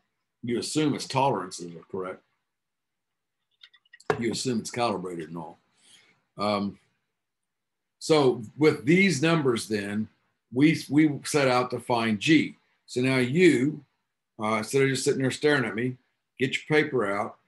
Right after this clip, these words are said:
and, uh, use this formula. G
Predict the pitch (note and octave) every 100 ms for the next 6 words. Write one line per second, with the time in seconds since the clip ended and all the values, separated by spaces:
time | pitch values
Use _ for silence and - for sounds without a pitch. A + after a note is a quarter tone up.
0 | _ _ _ - A2 A2+ A2+ A2 A2 G#2+
1 | G#2+ G#2+ _ _ - - A#2+ A#2 D3 E3
2 | C#3 D3 - E3 E3 D3 G2 F#2+ A2 _
3 | _ _ _ _ _ _ _ _ _ _
4 | _ _ _ _ _ _ _ _ _ _
5 | _ _ _ _ _ _ _ _ _ _
6 | _ - - A#2+ D3+ A2+ A2